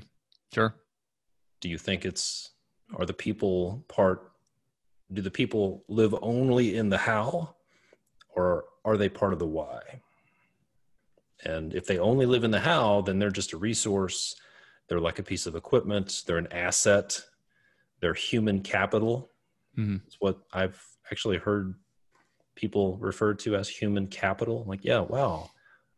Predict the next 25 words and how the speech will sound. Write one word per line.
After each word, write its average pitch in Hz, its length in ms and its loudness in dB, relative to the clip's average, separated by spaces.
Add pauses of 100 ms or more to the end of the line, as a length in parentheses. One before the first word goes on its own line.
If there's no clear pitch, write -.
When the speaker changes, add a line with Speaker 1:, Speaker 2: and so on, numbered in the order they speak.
Speaker 2:
Hey, 131 100 -4
Mom, 113 260 4
I 98 80 4
just 117 160 0
started 127 280 4
a 98 60 2
new 107 160 2
job 98 560 -2 (140)
and 101 160 2
I'm 98 140 4
human 139 340 0
capital. 117 480 -4 (280)
Speaker 1:
<laughs> - 260 2
Speaker 2:
I'm 143 140 -2
so - 300 2
excited 127 640 2 (640)
to 113 120 0
be, 104 340 2
like, 90 260 0
currency. 82 760 -2 (600)
And, 92 340 0
uh, 87 260 0
I've 107 140 0
got 104 120 4
a, 85 140 2